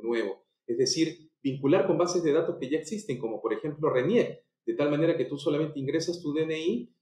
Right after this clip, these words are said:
y, eh, luego ya, digamos, jala todos los datos de reniec y completas los datos que te faltan, básicamente. Eso hicimos con el certificado de nacido vivo en línea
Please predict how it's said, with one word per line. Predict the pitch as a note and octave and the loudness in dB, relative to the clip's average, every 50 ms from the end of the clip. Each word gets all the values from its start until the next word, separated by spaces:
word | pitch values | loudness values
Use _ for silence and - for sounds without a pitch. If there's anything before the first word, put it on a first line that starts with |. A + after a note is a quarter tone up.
| _ _ - | _ _ -8
y, | D3+ F3 G3 G#3 - - - - | -4 -2 -2 -2 -2 -6 -4 2
eh, | A#2+ A2+ G#2+ G2+ | 2 4 4 4
luego | A#2 A#2 C3+ C#3+ C#3+ C#3+ C#3 C#3+ D3 C#3+ C#3+ C#3+ - - A#2 A2+ | 2 2 4 4 4 4 2 2 2 2 0 -2 -4 -6 -10 -4
ya, | B2 B2+ C3+ C3+ B2+ | -2 0 2 2 2
digamos, | B2+ C3 C3+ C3+ B2+ - - | 2 2 2 0 -2 -2 0
jala | F3+ F#3 F3 D#3+ - D#3+ | 4 4 6 4 4 4
todos | D#3 D#3 | 4 4
los | D3 C#3 C#3 | 4 4 2
datos | C#3+ D3 - D#3 D3 C#3+ | 0 -2 -2 -2 -2 -2
de | C#3+ | -2
reniec | C3 C3 C3+ C#3 D#3 F#3+ G#3 G3 - _ | -2 -2 -2 0 0 -2 -2 -4 -10 _
y | - A#2+ A#2 - _ _ | -14 -14 -14 -14 _ _
completas | - A2 G#2+ G#2 - - C#3 C#3+ C#3 C#3+ C3+ B2 | -6 -6 -6 -4 -2 0 0 0 2 0 0 0
los | A#2 G#2+ | 0 0
datos | B2+ - - C#3+ - - | -2 -2 -2 -2 -4 -4
que | A#2+ | -4
te | - - | -6 -6
faltan, | - - A2+ G2+ - - - - F#2+ | -6 -2 -2 -2 -2 -4 -8 -16 -18
básicamente. | G2 - - - - F#2 F#2 F2+ - _ _ _ _ _ _ - | -18 -18 -16 -18 -16 -16 -16 -18 -20 _ _ _ _ _ _ 2
Eso | D#3 D#3+ E3 E3+ | 2 4 4 4
hicimos | D3+ - D3+ D#3 D3+ D3+ | 0 0 0 0 0 0
con | - C#3 B2 | 0 0 0
el | A2+ - | 0 0
certificado | - A2+ - - G#2+ - - - C#3 C#3+ C#3+ | -2 -4 -6 -6 -10 -12 -6 -2 2 2 2
de | C3+ | 2
nacido | B2 A#2+ - - C3+ C3+ C3 | 2 -2 -4 -2 0 0 0
vivo | C3 C3+ C3+ C3+ C3 B2+ | 0 -2 -4 0 0 0
en | A#2+ B2+ | 0 0
línea | C#3 D3 C#3+ C3+ B2+ B2+ C3 C3 - | -2 -2 -2 -2 -2 -2 -2 -4 -8